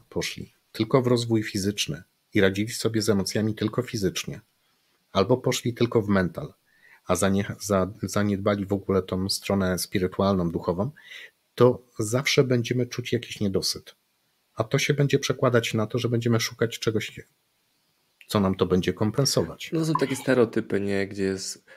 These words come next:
Speaker 2: wielki umieśniony gość, który ma bałagan w emocjach, jest gość, który, e, ma wysoki poziom oświecenia, a jest biedny na przykład,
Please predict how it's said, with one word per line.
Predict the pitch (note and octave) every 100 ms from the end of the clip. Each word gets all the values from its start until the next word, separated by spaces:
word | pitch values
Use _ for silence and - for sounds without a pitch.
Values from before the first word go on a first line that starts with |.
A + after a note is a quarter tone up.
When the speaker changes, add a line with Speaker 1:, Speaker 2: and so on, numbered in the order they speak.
| _ _ _ -
Speaker 2:
wielki | G#2+ G#2+ A#2
umieśniony | G#2+ G2+ - G#2 G2+
gość, | G2+ G#2 G#2+ A2 -
który | - G2
ma | G2 G2 G2 G2 G2+ - - - - _ -
bałagan | G#2+ G#2+ G2+ F#2+ G2 F#2 F#2+
w | G2+
emocjach, | G2 F#2+ F#2+ - F#2
jest | F#2 F2+ -
gość, | G2+ G2 -
który, | G#2 F#2+ F#2 - - - _ -
e, | G2+
ma | F#2+ F#2+ F#2+ F#2+ F#2+ G2+ F#2+ -
wysoki | G#2+ A2+ G#2+
poziom | G#2+ G#2+ G2+
oświecenia, | - G#2 A2+ G#2
a |
jest | G2+ G2
biedny | F#2 G#2+ F#2+ G2+ F#2+
na | F#2
przykład, | - G#2+ - - -